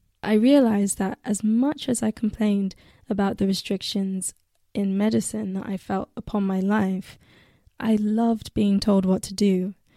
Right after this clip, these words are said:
and no one would tell me exactly what to do. So I was vacillating day on day between taking the role or going alone. I listened to a lot of podcasts and watched a lot of ted Talks to get some guidance about changing career.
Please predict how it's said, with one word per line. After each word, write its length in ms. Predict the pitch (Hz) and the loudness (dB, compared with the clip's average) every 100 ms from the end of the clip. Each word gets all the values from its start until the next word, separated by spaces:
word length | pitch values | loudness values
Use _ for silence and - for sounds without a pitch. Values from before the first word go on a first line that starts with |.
| _ _ _ - | _ _ _ -2
and 200 | 202 220 | 2 4
no 200 | 240 262 | 6 6
one 320 | 220 196 190 | 4 2 0
would 140 | 196 | -2
tell 200 | - 208 | -2 0
me 240 | 196 185 - | 0 0 -2
exactly 560 | 190 185 196 - 202 | -4 -2 -2 0 0
what 240 | 180 190 202 | 2 0 0
to 80 | |
do. 380 | 190 190 180 196 - _ _ _ _ _ | 2 2 2 -4 -10 _ _ _ _ _
So 240 | - 208 | -2 2
I 160 | 208 202 | 4 4
was 160 | 220 202 | 4 4
vacillating 840 | 233 240 233 208 196 - 196 190 | 0 0 0 2 0 0 -2 -2
day 180 | 196 196 | 0 0
on 180 | 190 185 | 0 -2
day 260 | 196 190 | 0 0
between 400 | 185 180 208 190 | -2 -4 -4 -4
taking 380 | - 202 190 196 | 0 -2 0 -2
the 80 | 185 | 0
role 360 | 185 185 185 - | 0 -2 -4 -4
or 100 | 185 | -2
going 380 | 202 190 190 | 0 2 0
alone. 480 | 185 190 190 190 202 - _ _ _ _ _ _ - | -2 0 -2 -4 -8 -12 _ _ _ _ _ _ -6
I 100 | 277 | -2
listened 360 | 311 - 262 - | -2 -2 -4 0
to 100 | 202 | 0
a 20 | |
lot 260 | 196 220 | 2 0
of 140 | 220 - | -2 -4
podcasts 560 | 202 - 180 180 175 - | -4 -4 -8 -8 -10 -12
and 200 | 196 190 | -8 -6
watched 280 | 196 202 - | -6 -8 -12
a 100 | - | -8
lot 500 | 190 196 202 - - - | -4 -2 -2 -4 -6 -10
of 120 | - | -6
ted 220 | 196 185 | -6 -4
Talks 360 | 190 185 - - | -4 -6 -8 -14
to 100 | 220 | -8
get 240 | 208 196 | -6 -6
some 200 | - 196 | -6 -6
guidance 480 | 196 190 185 185 - | -4 -4 -4 -6 -8
about 340 | 185 196 190 | -8 -8 -8
changing 400 | - 196 190 190 | -6 -6 -6 -8
career. 600 | - 202 190 190 190 202 | -6 -4 -4 -4 -6 -8